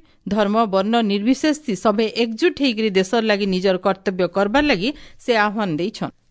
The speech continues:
ଜମ୍ମୁ କେନ୍ଦ୍ରୀୟ ସଂସ୍କୃତ ବିଶ୍ୱବିଦ୍ୟାଳୟ ଛାତ୍ରଛାତ୍ରୀମାନେ ଓଡ଼ିଶା ଫେରିଛନ୍। ରାଜ୍ୟ ସରକାରଙ୍କର ଗୋଟେ ଖାସ୍ ଦଳର ସହଯୋଗ ଥି ଇ ଛାତ୍ରଛାତ୍ରୀମାନଙ୍କୁ ଓଡ଼ିଶା ଅଣାଯାଇଛି। ଇହାଦେର ସ୍ଥିତିକେ ନଜର ଥି ରଖିକରି ଜମ୍ମୁନ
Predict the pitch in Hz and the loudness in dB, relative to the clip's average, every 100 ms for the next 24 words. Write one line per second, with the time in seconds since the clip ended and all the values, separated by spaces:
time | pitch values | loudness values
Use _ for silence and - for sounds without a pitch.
0 | 190 269 294 359 330 240 220 226 226 247 | 2 4 4 0 -2 0 2 2 2 0
1 | - 277 277 330 269 208 - 202 202 190 | 0 -2 2 2 0 -2 0 0 0 2
2 | 214 208 214 233 196 214 - 285 302 339 | 2 2 0 -2 -4 -2 0 0 2 0
3 | 339 359 202 180 - 330 - 156 156 175 | 2 2 2 2 -2 0 0 0 -6 -10
4 | - - - _ - 233 240 240 220 208 | -10 -12 -20 _ -4 -2 0 -2 -2 -2
5 | 196 233 247 269 254 262 269 - 277 - | 0 0 2 0 0 -2 -2 -2 -2 0
6 | 214 196 196 208 226 214 202 226 247 - | 2 2 2 -2 0 0 2 0 0 -4
7 | 214 254 - - 269 277 311 311 320 330 | -6 -6 -14 -4 -2 0 0 0 0 -2
8 | 330 349 349 359 381 269 202 - 240 180 | -2 -2 -2 0 0 2 0 0 -2 0
9 | 165 170 170 - 170 139 - 208 190 180 | 0 0 -2 -6 -10 -10 -8 -2 0 2
10 | 208 196 - 180 220 202 165 - - - | 0 0 -10 -6 -6 -4 -6 -6 -20 -6
11 | 214 220 254 254 285 294 202 - 220 240 | -2 2 2 2 0 0 0 -2 -4 0
12 | 277 196 185 196 | 0 2 2 2